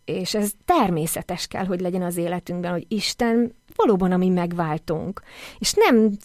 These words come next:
nincs szükségünk arra, hogyha kétségbe vagyunk esve, hogy majd mi magunk emberek oldjuk meg az életünket. Mert én megpróbáltam mindent, de nem jön össze, csak Istennel jön össze. És akkor ő megteszi, amit meg kell tenni. Aztán utána a lelkem azért még komoly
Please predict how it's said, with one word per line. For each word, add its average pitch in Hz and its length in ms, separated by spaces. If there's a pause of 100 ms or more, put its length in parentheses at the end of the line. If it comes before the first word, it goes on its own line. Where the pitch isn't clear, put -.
nincs 294 260
szükségünk 196 680
arra, 190 220
hogyha 190 240
kétségbe 214 480
vagyunk 180 340
esve, 170 220
hogy 190 80
majd 190 140
mi 269 180
magunk 226 480
emberek 180 500
oldjuk 180 300
meg 180 180
az 165 140
életünket. 175 760 (520)
Mert 254 140
én 330 80
megpróbáltam 214 720
mindent, 202 220
de 226 80
nem 339 300
jön 196 180
össze, 190 540
csak - 240
Istennel - 580
jön - 200
össze. - 520 (200)
És - 160
akkor - 260
ő 240 260
megteszi, 202 500
amit 170 200
meg - 180
kell - 200
tenni. 233 460
Aztán 254 300
utána 233 500 (100)
a - 80
lelkem 240 420
azért 196 300
még 185 260 (100)
komoly 165 480